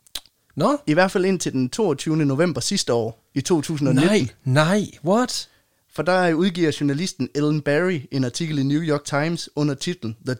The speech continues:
Speaker 2: Jungle Prince of Delhi. Og artiklen handler ikke rigtig om Wilayat som sådan, men den handler om hendes,
Speaker 1: Cyrus.
Speaker 2: øh, søn, prins Cyrus, der stadigvæk bor i den her villa i midten af regnskoven.
Speaker 1: Fantastisk.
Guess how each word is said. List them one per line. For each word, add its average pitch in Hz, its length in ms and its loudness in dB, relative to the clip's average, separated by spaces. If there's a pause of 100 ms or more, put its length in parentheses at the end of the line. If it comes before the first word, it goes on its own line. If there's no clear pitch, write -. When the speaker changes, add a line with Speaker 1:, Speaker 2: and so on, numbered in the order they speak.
Speaker 2:
Jungle 143 360 -2
Prince 131 400 -4
of - 180 -10
Delhi. 135 340 -2 (800)
Og 135 360 -2
artiklen 139 380 -6
handler 180 280 0
ikke 143 140 -2 (200)
rigtig 139 240 -6
om 107 160 -10 (140)
Wilayat 113 480 -4
som 113 100 -10
sådan, 139 260 -2
men 117 120 -2
den 120 60 -2
handler 156 220 0
om 113 280 -4
hendes, 117 240 -6
Speaker 1:
Cyrus. 127 460 0
Speaker 2:
øh, - 80 -16 (120)
søn, 143 260 -2
prins 120 260 -4
Cyrus, 156 420 -2
der - 80 -12
stadigvæk 165 360 0
bor 160 240 0
i 104 40 -4
den 123 160 -6
her 135 80 0
villa 143 340 0
i 123 100 -6
midten 127 240 -2
af 107 60 -6
regnskoven. 120 640 -6
Speaker 1:
Fantastisk. - 580 0